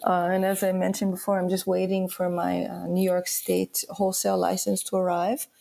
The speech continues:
And, um, then the sky's the limit. You know, I plan to launch an online sales, uh,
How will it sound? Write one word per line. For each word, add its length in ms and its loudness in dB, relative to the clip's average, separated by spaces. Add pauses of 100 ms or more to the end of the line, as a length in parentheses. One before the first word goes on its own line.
(440)
And, 320 0
um, 580 -2
then 260 0
the 80 0
sky's 400 0
the 60 2
limit. 440 0
You 60 -2
know, 40 0
I 120 2
plan 280 0
to 120 -2
launch 340 0 (480)
an 140 0
online 520 0
sales, 800 -2
uh, 180 0